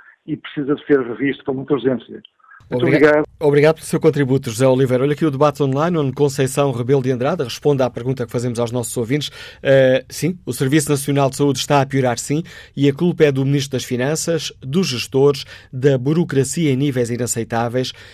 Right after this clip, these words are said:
Speaker 2: e muitos técnicos de saúde com cargas excessivas de trabalho e outros com pouco jeito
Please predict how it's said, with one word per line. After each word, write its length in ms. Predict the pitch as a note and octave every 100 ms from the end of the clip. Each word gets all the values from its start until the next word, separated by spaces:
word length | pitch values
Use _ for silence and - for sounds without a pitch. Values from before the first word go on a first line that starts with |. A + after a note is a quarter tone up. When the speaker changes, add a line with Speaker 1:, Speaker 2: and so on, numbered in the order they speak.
| - -
Speaker 2:
e 80 | C3
muitos 220 | F3+ F3+
técnicos 360 | D3 C#3 C3+ -
de 40 |
saúde 220 | B2+ C3+
com 180 | C#3 C3
cargas 360 | C#3 C3+ B2 A#2+
excessivas 400 | - F3 C3+ C3+
de 80 | -
trabalho 420 | A#2 A2+ A2+ A#2 - - -
e 100 | B2+
outros 180 | C3 -
com 140 | B2
pouco 280 | A#2+ D#3 C#3+
jeito 340 | G#2+ A#2+ A#2+